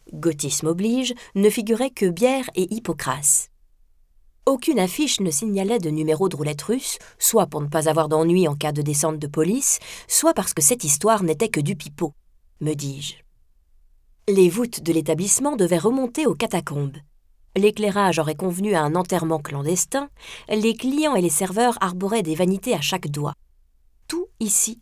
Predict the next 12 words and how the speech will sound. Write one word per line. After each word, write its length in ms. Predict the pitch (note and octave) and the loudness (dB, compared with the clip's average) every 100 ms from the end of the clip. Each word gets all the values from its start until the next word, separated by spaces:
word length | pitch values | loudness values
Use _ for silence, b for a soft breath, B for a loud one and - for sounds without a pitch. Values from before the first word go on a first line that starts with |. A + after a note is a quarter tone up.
| - | -12
présageait 500 | - A3 G3+ F#3 E3+ | -4 0 0 0 0
la 120 | D#3+ | 0
mort. 400 | D3+ D3 D3 - _ _ _ _ _ _ _ _ _ _ _ _ | -2 -4 -6 -14 _ _ _ _ _ _ _ _ _ _ _ _
L'angoisse 400 | F#3 A#3 A3+ D4+ | 0 2 2 -2
s'installait 680 | - - A3+ - B3+ C4 B3+ | 0 0 0 -4 -2 -4 -2
en 100 | E3+ | -2
moi 260 | F3+ C4 | 0 -2
de 120 | G#3 D#3+ | -4 -4
plus 360 | D3 B3 G#3+ | -4 -4 -2
en 80 | E3 | -4
plus 200 | D3+ C4 | -4 -10
profondément. 680 | B3+ D3+ - D#3+ C#3+ C#3+ | -10 -8 -6 -2 -2 -4